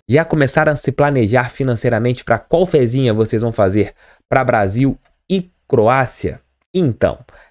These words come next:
na Estrela Bet você pode fazer a sua fezinha a partir de um real. É muito simples de você fazer o cadastro. É só você clicar aqui, ó, no Q R Code ou no link que está no primeiro comentário. Você vai fazer ali o seu cadastro e eu tenho certeza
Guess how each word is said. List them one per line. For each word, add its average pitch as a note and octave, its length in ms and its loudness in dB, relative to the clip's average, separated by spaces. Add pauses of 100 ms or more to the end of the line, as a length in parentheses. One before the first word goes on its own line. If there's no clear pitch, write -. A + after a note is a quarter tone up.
na D3+ 120 0
Estrela E3+ 320 0
Bet D#3 260 -2
você D#3+ 180 0
pode D#3+ 240 -2
fazer D3+ 220 0
a D#3 60 0
sua D#3 100 -2
fezinha C3 320 0
a D3+ 60 -2
partir - 500 -4
de C#3 100 -4
um C3+ 60 0
real. A2 380 0 (100)
É G3 100 2
muito E3 280 0
simples A2 400 -2
de G2 60 -4
você F#2+ 180 -4
fazer F#2+ 200 0
o F2+ 60 0
cadastro. F#2 580 0
É - 60 -2
só A#2+ 140 0
você A2 180 -2
clicar A2 420 -2
aqui, G2 220 -4
ó, C#2+ 60 -8
no F2+ 100 -12
Q - 160 -8
R F#2+ 160 -6
Code D#3 420 0 (160)
ou F3 160 4
no F3+ 120 0
link C#3 340 0 (260)
que C3 40 -6
está B2+ 180 -2
no B2 80 0
primeiro A#2 320 0
comentário. G#2+ 580 -2 (300)
Você B2 260 0
vai B2+ 140 2
fazer B2 380 2
ali G#2+ 180 0
o G2 60 -4
seu D3+ 180 0
cadastro A2 720 -2
e C#3+ 60 2
eu C3 80 2
tenho B2+ 200 -4
certeza A#2 600 0